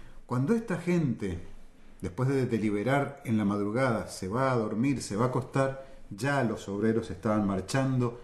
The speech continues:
a Plaza de Mayo, con lo cual los habían pasado por encima en todo sentido. Les habían pasado la historia por encima y estos dirigentes no se dieron cuenta.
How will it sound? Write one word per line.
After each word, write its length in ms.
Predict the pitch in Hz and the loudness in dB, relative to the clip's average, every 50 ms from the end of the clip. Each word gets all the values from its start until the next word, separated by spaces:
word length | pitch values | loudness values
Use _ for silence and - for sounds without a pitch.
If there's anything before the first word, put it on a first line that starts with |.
| - - | -12 -6
a 120 | - 101 98 | -4 -2 0
Plaza 260 | 107 113 110 - 117 | 0 0 0 0 0
de 80 | 110 107 | 2 4
Mayo, 260 | 120 147 143 139 - | 4 4 2 2 0
con 120 | - 101 | 0 0
lo 120 | 98 95 - | 0 0 2
cual 280 | 123 135 143 135 - - - - - - - - - - - | 2 2 2 2 -2 -8 -14 -16 -16 -16 -14 -14 -14 -6 -2
los 220 | 107 107 107 95 | 0 0 0 0
habían 560 | 107 104 107 120 135 143 139 135 135 131 131 - - - | 0 -2 0 0 0 2 0 0 -2 -4 -8 -12 -8 -2
pasado 760 | - 113 - - - - 147 139 139 135 139 139 135 135 - | -2 -2 0 -2 -2 0 2 2 2 2 2 0 0 -2 0
por 160 | - 120 104 98 | 0 2 2 4
encima 680 | 95 98 92 - - 127 117 104 107 107 104 - - - | 2 2 0 0 2 2 2 4 4 2 0 -2 -4 -2
en 220 | 110 107 104 101 | 0 0 0 0
todo 260 | - 127 123 117 104 | 0 2 2 2 2
sentido. 600 | 98 - - 90 90 87 - 92 90 82 76 76 - - - - - - - - - - - - - - - | 0 -4 -4 -4 -4 -4 -4 -2 -2 -2 -2 -4 -8 -12 -18 -20 -20 -20 -20 -20 -20 -20 -20 -20 -20 -10 -6
Les 380 | 101 98 104 95 - - - - | -4 -2 -2 -4 -6 -10 -12 -8
habían 440 | - 101 104 110 120 127 127 120 - - - - - - - | -6 -4 -2 0 0 0 0 0 -4 -8 -18 -20 -20 -14 -8
pasado 540 | - 92 90 - - 120 120 123 127 127 127 - | -8 -6 -6 -4 -2 0 2 4 2 2 0 -2
la 160 | 110 95 107 | -2 -2 -2
historia 640 | - - - - - - 180 175 139 113 98 90 | -2 -4 -8 -8 -4 -2 0 0 0 0 -2 -2
por 140 | - 101 90 | -2 -2 0
encima 580 | 85 87 85 - 123 107 95 92 90 87 - - - | 0 0 2 2 2 2 2 2 0 -2 -6 -8 -6
y 80 | - 110 | -6 -6
estos 200 | - - 117 110 | -4 -2 -2 0
dirigentes 460 | 104 98 92 - 101 98 95 104 92 | 0 -2 -2 -2 -2 -2 -2 -2 -2
no 120 | 95 101 | -2 -2
se 140 | 101 - 101 | -2 -2 -2
dieron 280 | 95 98 92 87 85 82 | -2 -2 -2 -2 -6 -6
cuenta. 420 | - - 78 82 76 - - - | -6 -6 -6 -6 -6 -8 -12 -14